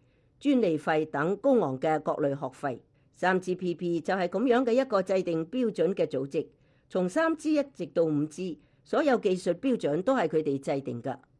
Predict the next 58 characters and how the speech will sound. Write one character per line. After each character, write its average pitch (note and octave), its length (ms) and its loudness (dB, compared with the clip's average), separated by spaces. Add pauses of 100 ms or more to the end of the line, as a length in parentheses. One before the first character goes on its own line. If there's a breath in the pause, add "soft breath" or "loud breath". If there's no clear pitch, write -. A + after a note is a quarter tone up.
(640)
與 A3 220 0
三 C#4+ 280 4
G C#4 280 2
同 D#3 260 0
四 G#3 240 6
G C4+ 180 2
時 D3+ 200 -2
代 D3+ 300 2
多 C4+ 260 4
個 F3+ 260 4
標 A#3+ 260 2
準 E3+ 260 4
並 D#3 240 2
存 C#3 220 -2
不 E3+ 120 -2
同 B2+ 260 -6
嘅 C#3+ 140 -4
係， B2+ 240 -8 (340 soft breath)
五 G#3 160 4
G C#4+ 180 0
時 E3 200 -4
代 E3+ 240 4
將 C4 260 4
實 G3 200 -2
現 E3 180 0
全 D3 260 -2
球 D3 180 -2
統 E3 180 -2
一 A3+ 80 4
標 G3 320 0
準， C#3+ 300 -4 (480)
令 G#3 240 2
呢 D4 60 4
一 F4 120 2
個 A#3+ 140 2
新 D4+ 220 0
時 D3+ 200 -4
代 E3+ 100 2 (100)
嘅 F3 180 2
競 F3 240 0
爭 G3 360 2
遠 F#3 240 2
不 C4+ 120 4
只 F#3+ 160 -6
係 G#3+ 280 0
設 F#3 220 -6
備 D#3 240 4
同 C#3 180 -2
技 D#3 140 -2
術 C#3+ 200 -2
之 F3 180 -8
爭， D3 280 -4 (300 soft breath)
而 F#3 140 4
更 A#3+ 200 2
加 C4 160 2
係 G#3 80 2
一 A#3 140 4
場 C#3+ 420 -4